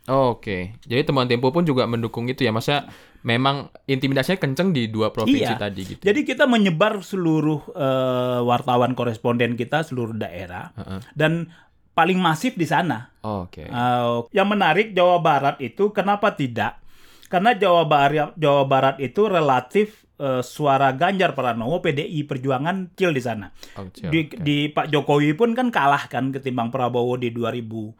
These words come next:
Speaker 2: sembilan belas, ya.
Speaker 1: Hmm.
Speaker 2: Nah, artinya memang ini Jawa Tengah dan Jawa Timur ini basis P D I Perjuangan.
Speaker 1: Hmm.
Speaker 2: Dua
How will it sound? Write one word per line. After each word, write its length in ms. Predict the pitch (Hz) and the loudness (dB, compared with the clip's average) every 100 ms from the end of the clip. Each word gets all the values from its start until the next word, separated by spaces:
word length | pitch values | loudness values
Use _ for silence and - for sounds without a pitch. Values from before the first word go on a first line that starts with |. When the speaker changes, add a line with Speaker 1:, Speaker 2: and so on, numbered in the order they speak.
| _ _ _ _ | _ _ _ _
Speaker 2:
sembilan 280 | 127 127 113 | -4 0 2
belas, 180 | 135 131 107 | 4 2 -2
ya. 80 | |
Speaker 1:
Hmm. 400 | 98 - - 104 | -12 -14 -14 -10
Speaker 2:
Nah, 240 | 107 104 110 | -10 -10 -10
artinya 320 | 120 127 170 | -8 -6 -4
memang 400 | 170 160 180 175 | -2 0 -2 -2
ini 240 | 147 156 156 _ - 143 | -4 -4 -8 _ -18 -2
Jawa 400 | 165 175 170 156 151 _ _ _ _ _ _ | 2 4 4 0 -4 _ _ _ _ _ _
Tengah 320 | - 262 226 | -2 2 2
dan 240 | 180 156 131 | 2 2 2
Jawa 240 | 117 117 | 0 -2
Timur 400 | 113 104 107 156 | -4 -6 -6 -4
ini 160 | 196 233 | -2 -2
basis 480 | 165 151 - 240 | -2 -4 -4 -6
P 220 | - 165 143 | -4 -6 -4
D 80 | |
I 240 | 151 214 208 | -4 -4 -6
Perjuangan. 640 | 165 156 240 226 180 120 95 - _ | -6 -4 -4 -2 -2 -4 -6 -14 _
Speaker 1:
Hmm. 680 | 104 110 107 98 92 78 - _ | -8 -6 -6 -8 -10 -12 -18 _
Speaker 2:
Dua 320 | - 135 160 | -6 0 0